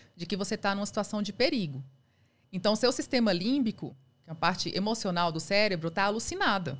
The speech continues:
Ela tá falando, "Se protege, corre, luta", mas tem alguma coisa sob, que você tá sob, é, tá em perigo aqui.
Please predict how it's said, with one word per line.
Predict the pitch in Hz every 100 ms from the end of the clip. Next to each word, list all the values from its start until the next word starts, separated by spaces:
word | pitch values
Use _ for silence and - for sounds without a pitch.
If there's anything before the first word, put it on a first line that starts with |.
| -
Ela | 143
tá | 190
falando, | 214 208 185 160 165 - _ -
"Se | - 196
protege, | 254 269 170 151 147 151 - _
corre, | 165 175 196 196 180
luta", | 165 180 208 220 220 220 - - - -
mas | - 175 180 180
tem | - 196
alguma | 196 233
coisa | 233 214 220
sob, | - 214 - _ - -
que | 180
você | 190
tá | 220 208 226 -
sob, | - 202 165
é, | 165 160 156
tá | 196
em | 220
perigo | 339 294 170 - -
aqui. | 165 - 127